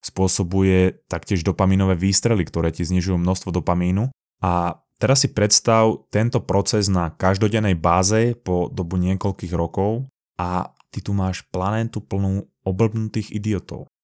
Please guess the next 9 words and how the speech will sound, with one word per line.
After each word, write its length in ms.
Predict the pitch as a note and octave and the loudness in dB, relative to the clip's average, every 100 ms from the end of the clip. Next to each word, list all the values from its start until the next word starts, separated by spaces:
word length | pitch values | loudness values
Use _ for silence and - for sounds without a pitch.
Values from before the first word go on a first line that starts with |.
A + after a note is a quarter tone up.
| - | -12
A 20 | F2 | -8
teraz 360 | - A2 - | -2 0 0
si 20 | - | -2
predstav, 480 | F#2+ F#2 - G2+ G#2+ G#2+ | -2 -2 0 0 0 -2
že 440 | F#2 F2 F2 E2+ - _ _ - | -4 -2 -2 -4 -8 _ _ -6
toto 240 | G#2+ A#2 | -4 -2
budú 480 | G#2+ G#2 G2 F#2+ G2 - | -2 0 0 0 -2 -2
robiť 260 | F#2+ G2 E2+ | -2 -2 -2
deti 360 | G#2 G2 A2 | -4 -2 -4